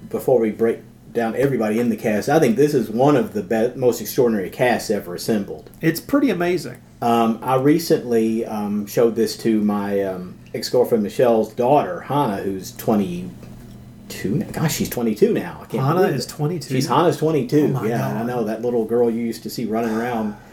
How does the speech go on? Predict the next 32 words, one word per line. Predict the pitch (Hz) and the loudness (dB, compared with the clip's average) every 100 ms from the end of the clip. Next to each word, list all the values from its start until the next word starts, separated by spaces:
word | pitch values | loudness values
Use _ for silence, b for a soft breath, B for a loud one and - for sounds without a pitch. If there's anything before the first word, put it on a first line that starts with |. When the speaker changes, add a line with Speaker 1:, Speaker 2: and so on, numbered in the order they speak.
| B B | B B
Speaker 1:
is | 110 - | 0 2
twenty-two, | 143 120 - 147 123 | 2 2 4 4 4
but | 107 104 - B B B B | 2 -2 -4 B B B B
I | 147 | 0
showed | - 170 131 | 2 2 4
her | 113 110 | 4 2
this | 107 - | 0 0
movie. | 113 113 | 0 2
This | 127 156 | 2 2
is, | 139 117 | 0 0
um, | 123 117 - | 0 -2 -4
this | 156 175 | 0 2
is | |
one | 214 | 2
of | 302 | 4
those | 202 | 4
movies | 220 226 | 4 4
that | 185 | 2
a | 131 | 2
lot | - 156 208 | 0 0 0
of | 233 | 0
people | 196 175 160 | 0 -2 0
haven't | 143 139 117 - | 2 2 0 -6
seen | - 220 170 139 | 0 2 2 2
because | 120 139 123 | 2 4 2
it's | 117 104 | 2 -4
just | 104 143 185 - - | 0 2 2 -2 -2
outside | 151 147 - 143 131 | -2 -2 2 4 4
of | |
the | 107 | 2
mainstream | 123 127 120 - 120 107 | 0 -2 -4 -2 0 0
enough | 92 104 139 113 - - - | 0 2 2 2 -2 -14 -18